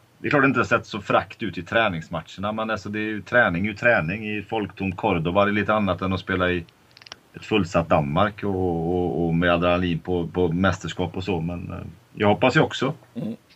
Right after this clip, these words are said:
Speaker 2: Vi kommer tillbaka lite till Sverige och har lite, eh, ämnen på dem också. Eh, Balic är ju inte med längre, nej, i Kroatien. Eh,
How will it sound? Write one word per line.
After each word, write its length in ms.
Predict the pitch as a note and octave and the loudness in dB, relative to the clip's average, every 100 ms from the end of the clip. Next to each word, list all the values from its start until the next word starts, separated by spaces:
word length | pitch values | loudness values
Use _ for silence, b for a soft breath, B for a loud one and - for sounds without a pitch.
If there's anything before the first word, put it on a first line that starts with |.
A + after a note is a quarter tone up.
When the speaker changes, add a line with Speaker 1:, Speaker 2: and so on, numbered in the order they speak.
| _ - | _ -14
Speaker 2:
Vi 100 | G2+ | -4
kommer 180 | G#2 B2+ | 2 2
tillbaka 300 | B2 C#3 - | 6 4 6
lite 180 | C3 A2+ | 2 0
till 140 | - | -6
Sverige 240 | G#2 G#2+ E2 | 0 2 2
och 80 | F#2+ | 0
har 100 | F#2+ | -2
lite, 280 | F#2+ - E2 E2+ C#2 A#1+ A1 - - E2+ - | -4 -4 -8 -8 -8 -8 -12 -16 -14 -10 0
eh, 100 | G2+ | 2
ämnen 260 | G2+ F2 | 2 0
på 100 | E2 | 2
dem 160 | F#2+ F2+ | 2 2
också. 240 | F#2 - - - B B | 0 -8 -14 -18 B B
Eh, 320 | G2 F#2+ A2+ | 2 4 8
Balic 460 | D3 A2 G2+ A2 | 10 8 6 2
är 40 | C#3 | 2
ju 160 | C#3 | 2
inte 180 | D3 B2 | 2 2
med 160 | A#2+ G2 | 4 6
längre, 220 | D#2 D2 | 6 2
nej, 200 | C#2+ C2+ - | -8 -10 -10
i 200 | F2 F#2 | -4 -2
Kroatien. 460 | E2 G2 F#2 - - - _ _ _ b b b b b - | 4 4 4 2 -12 -14 _ _ _ b b b b b -12
Eh, 480 | - D#2 D2 C2 | -8 -8 -6 -6